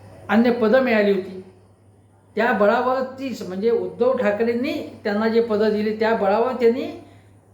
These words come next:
आमदार आपल्या बाजूला वळवले, आपल्याच पक्षातले उद्धव ठाकरेंना जागा देऊन. आणि मग सुरत, गुवाहाटी आणि पणजी अशी प्रदक्षिणा घालून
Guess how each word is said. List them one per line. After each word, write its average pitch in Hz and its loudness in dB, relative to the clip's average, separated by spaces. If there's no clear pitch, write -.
आमदार 185 0
आपल्या 208 -2
बाजूला 220 2
वळवले, 214 0
आपल्याच 220 -2
पक्षातले 196 -4
उद्धव 196 4
ठाकरेंना 196 -2
जागा 175 -6
देऊन. 151 -8
आणि 196 4
मग 214 2
सुरत, 294 0
गुवाहाटी 233 2
आणि 196 -4
पणजी 196 -2
अशी - -4
प्रदक्षिणा 214 -2
घालून 156 -4